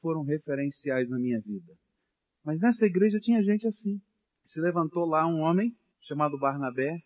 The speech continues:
que talvez tenha sido o primeiro de um movimento que Deus estava fazendo, de desapego.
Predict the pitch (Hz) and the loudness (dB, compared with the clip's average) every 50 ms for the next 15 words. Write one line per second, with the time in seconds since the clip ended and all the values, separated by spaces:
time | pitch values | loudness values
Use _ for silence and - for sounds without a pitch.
0 | _ _ _ _ _ _ _ - 156 - 175 165 160 165 180 175 175 180 180 175 | _ _ _ _ _ _ _ -14 -6 -2 -2 -2 2 2 2 2 2 0 0 0
1 | 170 175 - 190 190 170 175 - - 175 175 165 160 170 180 202 196 196 170 170 | 0 -2 -4 -4 -2 -2 -2 -2 -2 -4 -4 -2 2 6 6 6 6 4 0 -2
2 | 175 170 170 165 165 151 151 156 147 143 147 160 160 151 _ - 147 135 135 143 | -2 -2 0 0 0 0 0 -2 0 2 0 0 -2 -4 _ -10 -8 -4 -4 -4
3 | 143 139 - 139 135 135 135 - 135 123 120 120 135 147 165 180 185 180 170 135 | -4 -2 -4 -6 -6 -6 -6 -4 -6 -6 -4 -4 -4 -4 -4 -6 -8 -10 -14 -18
4 | 131 131 131 127 127 127 135 135 120 - _ _ 151 151 156 170 170 165 175 190 | -20 -20 -20 -20 -20 -10 -10 -10 -10 -10 _ _ 0 2 2 2 0 -2 -8 -12